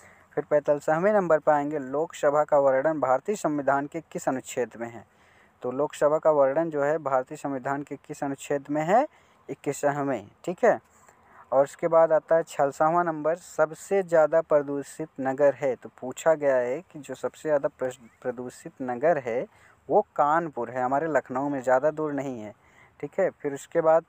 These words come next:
सैंतालीसवें नंबर पर सर्वाधिक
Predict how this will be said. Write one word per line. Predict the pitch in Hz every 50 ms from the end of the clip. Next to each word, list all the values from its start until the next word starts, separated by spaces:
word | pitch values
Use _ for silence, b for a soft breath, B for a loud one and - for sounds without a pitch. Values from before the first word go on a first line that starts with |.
| b b b b b b b b b -
सैंतालीसवें | - 160 156 156 - 156 156 151 - - 165 170 208 220
नंबर | 202 196 180 170 170 160
पर | - - 180
सर्वाधिक | - - - 170 156 151 160 185 214 208 185 180 180